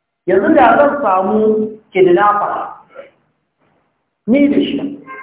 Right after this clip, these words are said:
da zai ce, "Allah gafarta malam," ce, "Na." Ya sa wannan kuɗin ne,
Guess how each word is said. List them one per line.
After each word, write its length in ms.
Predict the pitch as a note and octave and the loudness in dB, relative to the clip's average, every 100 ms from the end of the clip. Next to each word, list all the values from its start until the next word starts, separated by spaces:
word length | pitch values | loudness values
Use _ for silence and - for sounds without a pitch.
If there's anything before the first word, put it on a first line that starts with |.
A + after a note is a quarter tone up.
| - _ - - - - _ _ _ _ _ | -20 _ -20 -18 -18 -20 _ _ _ _ _
da 80 | E3+ | -2
zai 180 | G#3 A3 | 2 2
ce, 60 | G#3+ | 2
"Allah 140 | G#3 | 0
gafarta 400 | G#3+ A3+ - - | 0 0 0 -2
malam," 320 | C#4 C#4 A3+ | 0 0 0
ce, 120 | - - | 0 0
"Na." 340 | - - - - - _ _ _ _ _ _ _ _ _ _ _ | 0 -2 -6 -8 -12 _ _ _ _ _ _ _ _ _ _ _
Ya 120 | D3+ | -6
sa 160 | F#3 A3 | -2 0
wannan 340 | B3 B3+ C#4 | 0 -2 -4
kuɗin 260 | - - - | -4 -2 0
ne, 160 | - | 2